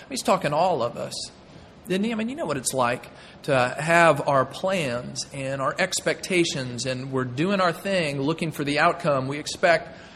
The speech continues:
to come. And we're gonna see there's nothing wrong exactly with making plans, but there's a way in which we go about it. And James is saying this, this is not just, uh, you know, something that a few people fall into. He says this is, this is the default mode of the human heart.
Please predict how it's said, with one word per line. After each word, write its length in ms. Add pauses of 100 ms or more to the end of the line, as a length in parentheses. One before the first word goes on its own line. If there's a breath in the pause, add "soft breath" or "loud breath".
(440 loud breath)
to 80
come. 480 (280 loud breath)
And 80
we're 60
gonna 140
see 220
there's 160
nothing 280
wrong 440
exactly 560
with 180
making 340
plans, 440
but 120
there's 180
a 60
way 300
in 120
which 180
we 60
go 240
about 340
it. 100
And 200
James 420
is 120
saying 320
this, 340 (680 loud breath)
this 80
is 120
not 200
just, 400
uh, 340
you 80
know, 160
something 340
that 80
a 60
few 180
people 340
fall 260
into. 260
He 80
says 300
this 220
is, 180
this 160
is 200
the 120
default 720
mode 340
of 120
the 60
human 380
heart. 380